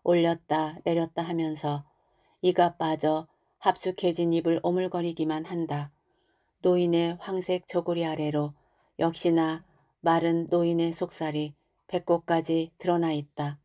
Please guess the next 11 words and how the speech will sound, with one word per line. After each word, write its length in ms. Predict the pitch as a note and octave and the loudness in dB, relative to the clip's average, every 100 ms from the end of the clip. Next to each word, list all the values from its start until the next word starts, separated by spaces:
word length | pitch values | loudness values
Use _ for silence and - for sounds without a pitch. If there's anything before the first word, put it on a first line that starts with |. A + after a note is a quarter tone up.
| _ _ _ _ _ _ _ _ _ _ _ | _ _ _ _ _ _ _ _ _ _ _
그녀는 540 | - F3+ F3 E3+ E3+ | 2 4 4 2 0
서둘러 600 | E3+ - F3+ E3+ D#3 D#3 D#3 _ _ _ | -2 -6 -4 -2 -2 -4 -8 _ _ _
쌀통도 800 | - F3+ F3 F#3 F3 E3 E3 E3 | 0 0 2 -2 0 2 0 -2
뒤져보았다. 800 | - F#3 E3+ D#3+ D3 - D3 C#3+ - _ _ _ _ _ _ - | -4 -2 0 -2 -4 -4 -6 -6 -10 _ _ _ _ _ _ 0
예상대로 840 | F3 E3+ F3 F3 E3 D#3+ D#3+ D#3+ _ _ _ | 2 2 0 2 2 2 0 -2 _ _ _
밑바닥이 800 | F3 E3+ F3 E3+ E3 D#3+ D#3+ D#3+ E3 _ _ | -6 0 0 2 0 2 0 0 -6 _ _
드문드문 760 | F#3+ F3+ F3 E3+ F#3 E3 E3 E3 | 0 2 2 -2 -2 0 0 0
보이도록 580 | E3+ E3+ D3+ D3+ D3 - _ _ _ _ | -4 -2 -2 -4 -4 -10 _ _ _ _
쌀이 560 | - F#3 E3+ E3 D#3+ D#3+ | 2 4 4 2 0 -4
거의 380 | - E3 E3 E3 | -2 2 2 -2
바닥에 640 | - E3 D#3 D3 D3+ | -6 -6 -4 -2 -4